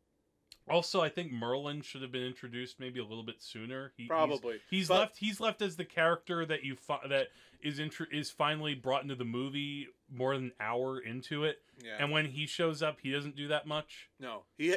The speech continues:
Speaker 2: he happens to know a key piece of information that helps them, but it, he doesn't. Uh, uh, but he doesn't.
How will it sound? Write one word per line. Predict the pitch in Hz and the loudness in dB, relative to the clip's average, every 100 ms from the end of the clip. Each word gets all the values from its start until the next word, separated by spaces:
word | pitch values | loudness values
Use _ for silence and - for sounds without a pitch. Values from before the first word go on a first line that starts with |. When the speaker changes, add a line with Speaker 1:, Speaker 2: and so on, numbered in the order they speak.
| 175 | 4
Speaker 2:
he | 175 | 2
happens | 180 143 131 | 2 0 -6
to | |
know | 135 | -4
a | 120 | -4
key | - 139 | -6 -10
piece | 131 104 | -8 -12
of | 110 | -14
information | 101 107 156 165 127 | -16 -8 -4 -4 -6
that | 101 - | -16 -4
helps | 156 170 - | -4 -4 -12
them, | 117 101 _ - - - _ 135 | -16 -18 _ -20 -20 -20 _ -2
but | 143 147 143 151 | 2 4 2 0
it, | 165 143 | -6 -6
he | 135 151 | -6 -6
doesn't. | 147 156 139 131 - 139 | 0 0 -2 -14 -12 -6
Uh, | 120 117 107 _ _ _ _ _ _ _ _ _ _ _ _ _ _ _ | -4 -6 -8 _ _ _ _ _ _ _ _ _ _ _ _ _ _ _
uh, | 139 - 143 123 131 | -12 -12 -16 -20 -6
but | 147 | -6
he | 156 151 | -6 -2
doesn't. | 160 156 165 | 0 0 -2